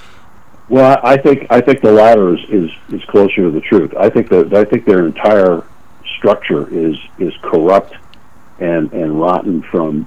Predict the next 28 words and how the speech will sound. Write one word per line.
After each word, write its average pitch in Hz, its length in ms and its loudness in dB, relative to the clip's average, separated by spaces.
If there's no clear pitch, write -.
from 78 220 -4
top 90 300 0
to 85 80 -6
bottom. 71 400 -6
I 95 100 0
think, 104 300 -2
and 90 160 -4
I 107 100 2
think 110 240 0
it, - 220 -2
it, 87 160 -2
it, - 200 -2
you - 80 -8
know, 85 160 -2
that 87 200 -2
there's 90 160 -4
been 90 160 -2
a 82 40 -2
tremendous, 107 500 -4
we 98 120 -6
think 110 180 -4
there's 95 160 -4
been 98 160 -2
a 80 60 -6
tremendous 98 500 -4
amount 95 300 -2
of 71 120 -8
diversion 104 720 -4